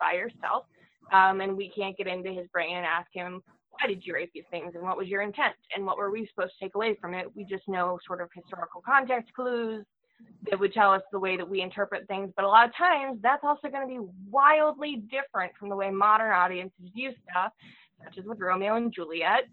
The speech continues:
Those contemporaries would not have been watching that thinking, like, "Oh, wow, this is a really great love story." They would be like, "This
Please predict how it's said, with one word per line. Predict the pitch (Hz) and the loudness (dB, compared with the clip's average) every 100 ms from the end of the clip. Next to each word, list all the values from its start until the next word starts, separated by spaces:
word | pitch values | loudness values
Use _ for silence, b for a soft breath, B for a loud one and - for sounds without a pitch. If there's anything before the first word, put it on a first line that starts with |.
| _ _ | _ _
Those | 196 202 - | -2 -2 -2
contemporaries | 226 220 208 214 208 226 220 | -4 -4 -2 2 4 4 2
would | 214 | 2
not | 202 | 4
have | 196 | 4
been | 190 202 | 2 6
watching | 262 311 247 | 6 6 2
that | 214 190 | 2 2
thinking, | 214 196 214 214 | -2 -8 -4 0
like, | 202 - | 0 4
"Oh, | 294 262 | 4 6
wow, | 226 294 208 175 180 | 6 8 8 8 4
this | 220 220 | -2 -6
is | |
a | 196 | -6
really | 214 202 | -4 -4
great | 214 208 | -6 0
love | 214 233 | 0 0
story." | - 175 175 | -2 -2 0
They | 175 | -2
would | 196 196 | -4 -6
be | 196 | -8
like, | 190 185 | -6 -8
"This | 214 | -8